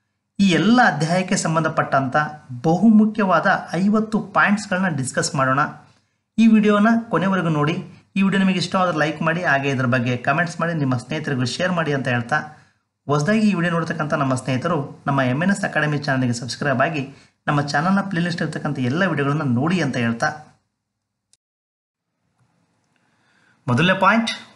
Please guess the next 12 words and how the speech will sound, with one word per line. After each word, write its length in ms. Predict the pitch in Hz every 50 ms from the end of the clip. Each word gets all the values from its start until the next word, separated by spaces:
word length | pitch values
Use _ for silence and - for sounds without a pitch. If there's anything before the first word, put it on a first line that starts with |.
| - 135
ವಾಹನಗಳ 540 | 143 175 208 - 233 226 226 220 214 214 226 226 226 -
ಹಿನ್ನೋಟದ 460 | 202 185 190 208 214 214 214 202 208
ಕನ್ನಡಿ, 580 | 208 - 202 196 202 202 165 147 117 110 - - - - _ _ _ _ _ _ _ _ _ _ _ _ _ _ _ _
ಪೀನ 220 | - 190 214 226
ದರ್ಪಣ. 360 | 214 - 180 - - - 151 123 113 110 - - - - _ _ _ _ _ _ _ _ _ _ -
ಏಕೆಂದರೆ 680 | 160 156 180 156 147 170 214 190 147 - - - - - _ -
ಪೀನ 140 | 202 220 220 214
ದರ್ಪಣ 300 | 170 - - - 196 196 160 147 147 - - - -
ವಸ್ತುವಿನ 480 | 151 185 180 175 - 220 202 202 202 214 220 226 226 - - - _ _ _ _ _ _ _ -
ಕಿರಿದಾದ 540 | - 190 214 240 233 208 208 202 196 190 214 220 214 - - - -
ಮಿಥ್ಯ 520 | 160 139 139 151 196 220 - - - 262
ಪ್ರತಿಬಿಂಬವನ್ನ 800 | 254 - 214 - - 196 165 170 180 175 170 170 165 165 165 185